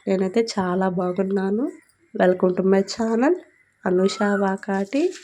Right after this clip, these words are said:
విలేజ్ వ్లాగ్స్. ఇవాళ మార్నింగ్ లేచి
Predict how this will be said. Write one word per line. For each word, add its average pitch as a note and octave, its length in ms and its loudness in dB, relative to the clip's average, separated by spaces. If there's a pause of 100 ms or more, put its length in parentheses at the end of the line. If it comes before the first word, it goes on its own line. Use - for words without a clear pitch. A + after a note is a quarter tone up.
(280)
విలేజ్ F#3+ 460 0 (160)
వ్లాగ్స్. F3 600 -8 (1040)
ఇవాళ F#3+ 340 -2
మార్నింగ్ G#3+ 480 2
లేచి G#3 400 0